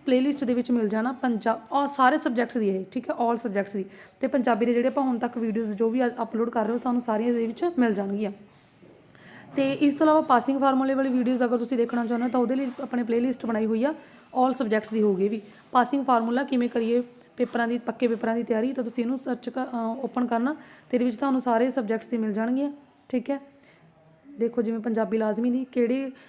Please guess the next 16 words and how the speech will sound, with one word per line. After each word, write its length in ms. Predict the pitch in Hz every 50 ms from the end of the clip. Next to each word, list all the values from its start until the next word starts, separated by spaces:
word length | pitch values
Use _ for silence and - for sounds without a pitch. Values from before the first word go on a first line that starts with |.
| - _ _ -
ਅ, 220 | 247 240 233 226 226
ਸਾਰ 280 | 226 233 247 226 226
ਕਰਨਾ, 340 | 220 240 233 226 226 226 226
ਕਿਹੜਾ 220 | 214 - 240 226 240
ਪੱਤਰ 300 | 233 233 233 - 226 220
ਕਰਨਾ, 280 | 214 220 214 220 226
ਕਿਹੜਾ 200 | 220 - 220 240
ਕੇਂਦਰੀ 300 | 240 233 233 214 214 220
ਭਾਵ 180 | 208 240 240 220
ਕਰਨਾ, 180 | 208 226 220
ਤੁਹਾਨੂੰ 200 | 226 233 240 240
ਸਾਰੇ 240 | 226 226 220 214 226
ਦੇ 80 | 220 240
ਵਿੱਚੋਂ 220 | 240 233 - 233
ਮਿਲ 140 | 214 208 185
ਜਾਣਾ, 200 | 170 180 180 190